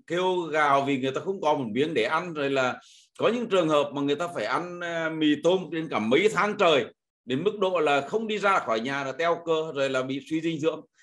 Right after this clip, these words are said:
Rất nhiều trường hợp như vậy, và chúng ta thấy được, à, những cái dòng người bỏ chạy khỏi Sài Gòn với những cái đứa trẻ con mới có mấy ngày tuổi, mẹ nó bế lên tay vắt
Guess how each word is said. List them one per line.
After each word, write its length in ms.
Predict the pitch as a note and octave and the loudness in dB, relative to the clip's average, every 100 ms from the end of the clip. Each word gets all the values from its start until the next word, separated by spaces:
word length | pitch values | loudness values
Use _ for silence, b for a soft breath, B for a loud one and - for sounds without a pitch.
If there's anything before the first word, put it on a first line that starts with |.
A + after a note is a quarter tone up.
| b b | b b
Rất 220 | F#3 A3+ | 0 2
nhiều 200 | F#3+ D3 B2+ | 4 4 4
trường 140 | B2+ | 2
hợp 120 | B2 | 0
như 100 | C3 | -2
vậy, 220 | C#3 C3 A#2 | -4 -4 -4
và 60 | B2 | -6
chúng 120 | A#2+ | -4
ta 80 | - | -2
thấy 160 | C#3+ E3+ | 0 4
được, 320 | F3+ B2 - | 4 4 0
à, 160 | C3+ C3+ | -2 -2
những 140 | C#3+ | -2
cái 100 | F3+ | -2
dòng 300 | D#3 D#3+ D3 | 0 0 0
người 180 | D3+ D3+ | 4 4
bỏ 200 | C#3+ G#2 | 4 -2
chạy 200 | - B2+ | -4 -6
khỏi 160 | A#2 G2 | -6 -6
Sài 160 | B2+ | -4
Gòn 240 | C3+ C3+ A#2 - _ b b b - | 0 0 -2 -10 _ b b b -4
với 260 | A#2+ G3+ | 2 2
những 140 | A#3 A3+ | 2 -2
cái 80 | |
đứa 200 | G3 G#3+ G#3+ | 4 6 6
trẻ 160 | C#3 | 2
con 260 | B2+ F#3+ G3+ | 2 -2 -2
mới 100 | F3 | -2
có 100 | G3+ | -2
mấy 220 | F#3 A#3 | 0 0
ngày 240 | G#3+ D3+ D3 | 0 -2 0
tuổi, 220 | B2+ G2+ | -2 -2
mẹ 220 | B2+ C#3+ | -4 -4
nó 100 | E3 | -4
bế 180 | E3+ F#3 | 0 2
lên 200 | G#3+ G3 | 2 2
tay 240 | F#3+ F#3 | 2 2
vắt 140 | F3+ | 0